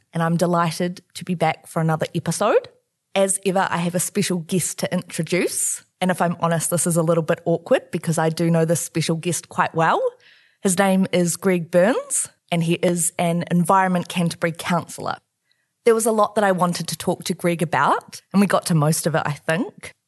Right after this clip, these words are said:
His childhood, his politics,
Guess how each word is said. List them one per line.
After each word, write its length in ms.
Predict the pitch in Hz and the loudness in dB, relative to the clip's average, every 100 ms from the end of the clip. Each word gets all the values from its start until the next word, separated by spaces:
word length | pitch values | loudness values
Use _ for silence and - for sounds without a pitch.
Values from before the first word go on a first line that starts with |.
| _ | _
His 220 | - 190 - | -2 0 -2
childhood, 720 | - 170 165 170 170 170 165 | -2 0 0 0 0 -2 -2
his 280 | 160 180 - | -4 -4 -4
politics, 920 | - 170 170 175 165 - - - | -2 0 0 -2 -4 -4 -10 -8